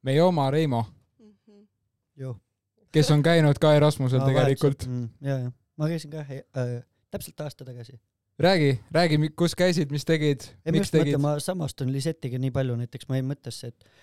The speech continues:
Speaker 3: see õppimisosa, ma tundsin ka seal nagu ei õpi midagi, tunned, et sa nagu, sa ei saa targemaks, et nagu ma poleks arvama nagu sellist tunnet hakanud tundma, et hirmu,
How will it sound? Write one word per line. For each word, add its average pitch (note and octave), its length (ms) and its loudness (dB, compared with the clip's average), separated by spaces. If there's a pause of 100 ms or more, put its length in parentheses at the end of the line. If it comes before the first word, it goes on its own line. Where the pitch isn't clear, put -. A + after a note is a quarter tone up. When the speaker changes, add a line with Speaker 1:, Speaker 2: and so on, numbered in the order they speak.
Speaker 3:
see - 180 -4
õppimisosa, B2+ 640 -8 (120)
ma C3+ 120 -2
tundsin C3+ 320 -4
ka C3+ 200 -6
seal B2 160 -8
nagu B2 220 -8
ei B2+ 120 -4
õpi C#3 220 -6
midagi, B2+ 340 -6
tunned, B2+ 300 -6
et A#2+ 140 -14
sa - 120 -16
nagu, B2 380 -10 (280)
sa - 120 -12
ei B2+ 40 -6
saa D#3+ 140 -2
targemaks, D3 600 -4 (340)
et D3+ 120 -10
nagu C#3 380 -6
ma C#3+ 140 -6
poleks D3 260 -4
arvama B2+ 360 -4
nagu B2 420 -10
sellist C3+ 380 -10
tunnet C3 260 -6
hakanud A#2+ 240 -8
tundma, B2 260 -6
et - 220 -16
hirmu, B2+ 320 -8